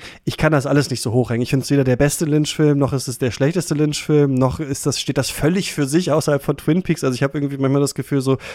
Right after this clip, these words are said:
es gibt die, bei Lynch immer so die wildesten, die wildesten Meinungen. Also ich denke, es ergibt schon Sinn, erst die Serie zu schauen und dann den Film.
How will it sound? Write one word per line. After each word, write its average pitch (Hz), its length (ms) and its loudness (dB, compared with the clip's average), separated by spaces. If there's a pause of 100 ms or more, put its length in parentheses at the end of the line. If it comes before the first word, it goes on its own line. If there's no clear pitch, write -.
(100)
es - 80 -16
gibt 135 180 -2
die, 131 220 -2
bei 127 180 0
Lynch 147 240 0
immer 143 200 0
so 135 120 -2
die 135 260 -2
wildesten, 127 640 -2 (420)
die 127 140 0
wildesten 143 400 2
Meinungen. 127 380 2
Also 123 160 0
ich 113 80 -4
denke, 156 240 4
es 135 320 -2
ergibt 131 420 -2
schon 131 220 -2
Sinn, 143 240 2
erst 139 280 2
die 139 60 -8
Serie 139 360 2
zu 139 100 -6
schauen 135 220 0
und 123 80 -4
dann 127 120 2
den 131 140 2
Film. 143 340 2